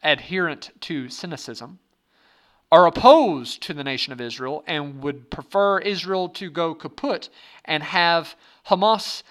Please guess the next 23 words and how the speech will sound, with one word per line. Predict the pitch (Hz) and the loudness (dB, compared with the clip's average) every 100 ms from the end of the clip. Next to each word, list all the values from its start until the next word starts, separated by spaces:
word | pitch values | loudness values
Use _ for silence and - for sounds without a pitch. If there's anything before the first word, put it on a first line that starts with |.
| _ - | _ -4
take | 165 160 | -2 0
over | 147 135 147 - | -2 -2 -4 -4
and | 151 135 | -6 -4
have | 160 139 | -4 -4
Palestine | - 190 160 - 139 120 113 123 _ _ _ _ _ _ _ - | -2 0 0 -2 -6 -6 -8 -14 _ _ _ _ _ _ _ -14
become | 143 151 175 151 131 123 127 _ _ _ - | -10 -8 -4 -2 -2 -6 -12 _ _ _ -14
a | |
country. | - 196 196 - - _ _ _ _ _ _ _ _ _ _ _ - - - | -10 -8 -10 -12 -18 _ _ _ _ _ _ _ _ _ _ _ -14 -14 -4
But | 147 147 | -2 -2
I | 143 143 | -4 0
digress. | 135 127 107 - - - _ _ _ _ _ _ _ _ _ _ _ _ - | -2 -2 -8 -12 -18 -20 _ _ _ _ _ _ _ _ _ _ _ _ -4
In | 233 294 330 | -2 -2 -4
the | |
United | 240 208 190 180 151 | -4 -2 -2 -2 -2
Nations, | 143 127 131 127 | -6 -8 -10 -12
there | - 170 | -6 -4
is | 156 156 | -4 -6
only | 147 135 | -6 -8
one | 127 139 233 285 294 | -8 -2 -2 -2 -6
true | 277 - 208 208 | -10 -8 -6 -8
friend | 190 - 185 131 113 120 | -10 -6 -4 -4 -8 -16
to | 147 | -16
Israel | 151 117 104 - | -14 -14 -18 -20